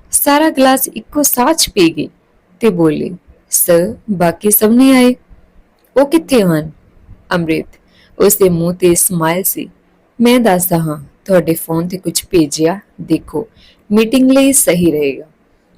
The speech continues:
ਉਸਨੇ ਤਕਦੀਰ ਦੇ ਚਿਹਰੇ ਤੇ ਨਜ਼ਰਾਂ ਗੱਡ ਲਈਆਂ। "ਜੀ ਸਰ।" ਅੱਖ ਤਕਦੀਰ ਨੇ ਆਪਣਾ ਫੋਨ ਖੋਲ੍ਹਿਆ ਤੇ ਹੈਰਾਨ ਰਹਿ ਗਈ। ਇਹ ਤਾਂ ਤਕਦੀਰ ਦੀਆਂ ਹੀ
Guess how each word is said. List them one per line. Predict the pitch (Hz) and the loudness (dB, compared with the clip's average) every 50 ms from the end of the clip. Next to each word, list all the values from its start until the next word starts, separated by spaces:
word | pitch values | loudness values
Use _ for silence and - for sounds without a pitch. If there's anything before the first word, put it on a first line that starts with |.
| _ - | _ -4
ਉਸਨੇ | - 269 - - 311 302 302 | -2 -2 0 2 0 0 0
ਤਕਦੀਰ | 294 - 277 - 190 185 214 214 240 254 | 0 -4 -8 -8 -2 -2 0 2 2 0
ਦੇ | 226 226 247 247 | 2 2 2 2
ਚਿਹਰੇ | 247 - 208 180 175 190 220 | 2 2 2 4 4 4 2
ਤੇ | 214 220 208 | 2 2 0
ਨਜ਼ਰਾਂ | 180 175 170 160 - 185 196 208 | 0 2 0 -2 0 0 -2 -2
ਗੱਡ | 208 190 170 156 - | 0 -4 -4 -4 -4
ਲਈਆਂ। | 147 147 143 143 143 143 143 - _ _ _ _ _ _ _ _ _ _ 202 | -12 -16 -16 -16 -16 -16 -16 -18 _ _ _ _ _ _ _ _ _ _ -2
"ਜੀ | 190 254 277 | 0 2 2
ਸਰ।" | 285 - - - 214 196 196 196 - _ _ _ _ _ _ _ _ _ _ _ _ _ _ _ _ _ _ - _ _ - 262 | 2 0 0 0 2 2 2 0 -4 _ _ _ _ _ _ _ _ _ _ _ _ _ _ _ _ _ _ -20 _ _ -4 -4
ਅੱਖ | 277 277 - | -4 -6 -6
ਤਕਦੀਰ | _ 339 262 247 214 247 262 277 285 | _ -2 -2 0 2 2 2 2 2
ਨੇ | 294 285 277 277 285 277 - | 4 2 2 2 0 -2 -4
ਆਪਣਾ | 196 - _ 202 196 202 | -6 -4 _ -2 -2 -2
ਫੋਨ | 202 - 202 196 202 214 226 | -2 -2 -4 -2 -2 0 0
ਖੋਲ੍ਹਿਆ | 214 202 185 180 180 185 185 | 0 0 2 2 4 2 2
ਤੇ | 180 - 190 185 | 2 0 -4 -4
ਹੈਰਾਨ | 165 185 180 165 165 165 170 175 175 160 | 0 0 0 0 0 -2 -6 -6 -6 -8
ਰਹਿ | 151 147 | -8 -8
ਗਈ। | 139 - 147 - - _ _ _ _ _ _ _ _ _ | -8 -12 -20 -20 -20 _ _ _ _ _ _ _ _ _
ਇਹ | 180 185 | -4 -4
ਤਾਂ | 180 - 185 | 0 0 -2
ਤਕਦੀਰ | 185 - 175 - 160 - 170 170 185 185 | -2 -2 -10 -14 -6 -2 0 2 2 2
ਦੀਆਂ | 180 180 180 170 | 2 2 0 2
ਹੀ | 170 170 170 165 | 2 0 -4 -6